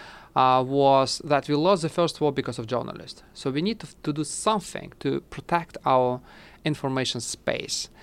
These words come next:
That's why very early, actually in nineteen ninety-nine, excuse me, in two thousand, we got the very first Russian doctrine of information security. And if you read this, uh, fascinating document, you can find that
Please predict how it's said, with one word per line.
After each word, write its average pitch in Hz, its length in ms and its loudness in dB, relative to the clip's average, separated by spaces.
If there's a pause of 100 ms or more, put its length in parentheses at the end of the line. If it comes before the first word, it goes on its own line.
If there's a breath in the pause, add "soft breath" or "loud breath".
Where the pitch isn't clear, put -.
(280 loud breath)
That's - 300 0
why 160 360 4
very 160 320 4
early, 160 340 4
actually 127 520 -2
in 127 80 -4
nineteen 139 280 -4
ninety-nine, 123 800 0 (1300 loud breath)
excuse - 400 -4
me, 123 220 -2
in 127 120 0
two 120 80 -2
thousand, 135 600 4
we 135 100 2
got 127 380 4
the 123 100 0
very 135 340 2
first 131 380 0
Russian 123 400 2 (440 loud breath)
doctrine 113 680 0
of 123 240 -2
information 117 500 -4
security. 117 800 -8 (120)
And 123 260 -2
if 135 200 -8
you 135 380 2 (340 loud breath)
read 196 360 2
this, 175 320 4
uh, 127 200 0
fascinating 151 640 -2
document, 120 380 0
you 131 60 -8
can 131 180 -4
find 165 480 4
that 135 260 4